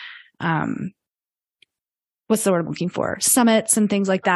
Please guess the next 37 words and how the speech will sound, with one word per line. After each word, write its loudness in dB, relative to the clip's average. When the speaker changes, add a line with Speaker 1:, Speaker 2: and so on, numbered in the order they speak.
Speaker 1:
that, -2
and -2
looking -2
for -2
people -2
who 2
are 4
aligned 0
with -4
you 2
and 0
reaching -2
out -4
directly? -2
Speaker 2:
Yeah, 2
I 2
think 0
once 0
you're 4
aware, 2
like, 0
there's 2
no 2
rule 0
on -8
it, -12
right? 2
Like, 0
once -2
you're 4
aware 2
of -2
the -4
concept, -2
and -2
if -6
that 4